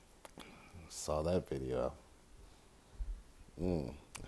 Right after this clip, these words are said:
I was like, now here's the thing. That's a huge flex. That is a huge flex.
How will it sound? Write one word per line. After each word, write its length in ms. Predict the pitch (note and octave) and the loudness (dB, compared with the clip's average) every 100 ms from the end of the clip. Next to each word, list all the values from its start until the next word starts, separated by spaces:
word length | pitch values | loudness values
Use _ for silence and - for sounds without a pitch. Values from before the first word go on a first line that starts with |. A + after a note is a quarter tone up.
| - - - - - - - - - - - - | -14 -18 -20 -20 -20 -18 -16 -16 -4 4 4 4
I 140 | - | 0
was 180 | D2+ C#2+ | 2 2
like, 400 | C2 C2 B1 - - - - - - - - - - - - - | 2 2 -2 -6 -8 -10 -14 -16 -16 -10 -8 -8 -10 -12 -8 8
now 120 | A2 | 10
here's 280 | G#2+ F2+ D#2 | 12 10 8
the 100 | C2+ | 0
thing. 140 | B1+ - - - - - - - - - - - - - - - - - - - - | -4 -6 -14 -16 -16 -14 -14 -14 -16 -16 -14 -14 -14 -16 -16 -16 -16 -16 -16 -12 4
That's 200 | G2+ G2+ | 6 8
a 40 | |
huge 280 | G2 G#2 F2 | 8 8 6
flex. 500 | - - - - - - - - - - - - - - - - - - - - - - - - | 4 2 2 -6 -6 -6 -10 -10 -12 -14 -14 -14 -14 -12 -12 -10 -10 -10 -10 -10 -8 -8 -8 0
That 200 | D#2+ F2+ | 8 10
is 160 | F#2 E2+ | 10 8
a 60 | |
huge 260 | E2+ F#2 E2 | 6 4 4
flex. 520 | - D2 - - - | 4 4 4 -4 -8